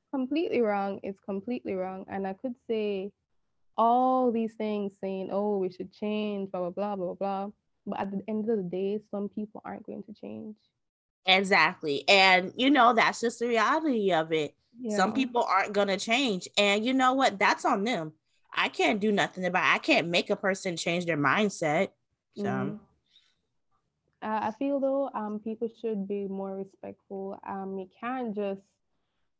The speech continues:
Speaker 1: I don't know. I just feel like they should be more respectful. As you were saying, when you were walking with your spouse to, like, I don't remember where you said you were walking, but people were looking on you.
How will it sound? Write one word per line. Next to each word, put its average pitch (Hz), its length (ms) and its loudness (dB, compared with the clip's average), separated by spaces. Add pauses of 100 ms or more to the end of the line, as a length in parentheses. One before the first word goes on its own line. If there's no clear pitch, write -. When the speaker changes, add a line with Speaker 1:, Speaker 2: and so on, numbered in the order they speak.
(1120)
Speaker 1:
I 269 100 6
don't 359 180 4
know. 226 240 2
I 226 140 4
just 302 260 0
feel 311 160 2
like 262 200 2
they 233 120 2
should 233 280 -2
be 226 260 0
more 202 320 0
respectful. 196 580 -4
As 208 200 0
you 226 80 0
were 214 120 0
saying, 220 340 -6
when 190 120 -2
you 190 100 -2
were 185 100 -2
walking 190 280 -4
with 185 160 -4
your 180 100 -6
spouse 185 600 -8
to, 190 60 -4
like, 175 400 -2 (360)
I 175 120 -2
don't 180 120 -2
remember 240 280 -2
where 156 200 -2
you 185 260 -4
said 220 120 -8
you 240 80 -4
were 247 120 -2
walking, 233 460 -4
but 202 140 -6
people 220 220 -4
were 190 180 -2
looking 208 320 -4
on 247 180 -4
you. 254 160 -2